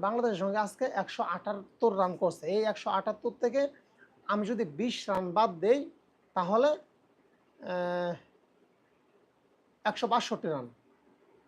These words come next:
তো একশো ষাটের মধ্যে থাকতো। আজকে যদি মুস্তাফিজুর রহমান খেলতো, তাহলে একশো ষাটের ভিতরে থাকতো প্রতিপক্ষ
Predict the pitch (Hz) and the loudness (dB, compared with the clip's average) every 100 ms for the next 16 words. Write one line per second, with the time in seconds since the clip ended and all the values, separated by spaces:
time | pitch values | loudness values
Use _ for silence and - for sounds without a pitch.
0 | _ _ _ _ _ _ _ _ 247 254 | _ _ _ _ _ _ _ _ 4 4
1 | - 254 269 277 247 226 240 254 - 143 | 2 2 4 4 4 4 4 2 0 -12
2 | - _ _ _ - 185 226 214 233 240 | -14 _ _ _ -6 -4 -2 0 0 0
3 | 214 208 226 262 240 208 208 277 294 - | 0 0 0 0 0 0 2 2 0 -6
4 | _ _ - 202 - 240 - 240 220 175 | _ _ -8 -6 -4 -4 2 2 2 0
5 | 208 202 220 - - 135 _ _ _ _ | 0 0 -2 -4 -10 -10 _ _ _ _
6 | _ _ _ _ _ _ 254 247 208 208 | _ _ _ _ _ _ -2 -2 0 0